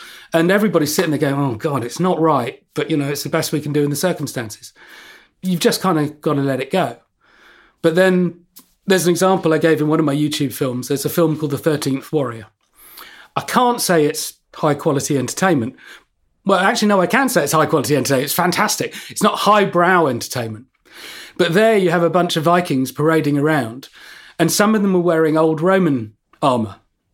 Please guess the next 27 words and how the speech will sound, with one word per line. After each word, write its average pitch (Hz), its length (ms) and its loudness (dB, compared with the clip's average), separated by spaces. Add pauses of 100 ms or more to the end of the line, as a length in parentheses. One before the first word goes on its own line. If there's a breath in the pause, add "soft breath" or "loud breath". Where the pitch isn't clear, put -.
(140)
or 117 140 -4
gladiators' 127 560 -2
armour, 117 240 -8
and 147 120 -2
you 151 80 -2
think, 196 240 -4
"Well, 302 220 0 (120)
okay, 240 460 -2
maybe 226 280 0
six 247 260 -2
hundred 202 220 0
years 190 240 0
out 190 140 2
of 175 60 -6
date, 180 220 0
possibly, 190 600 0
okay, 180 380 -2
you 175 140 -4
know, 170 100 0
maybe." 180 400 -2 (2500 loud breath)
But 180 140 0
then, 185 540 2 (500)
you - 100 2
know, 147 100 4
you've 151 260 -2
got 190 180 0
that. 165 400 0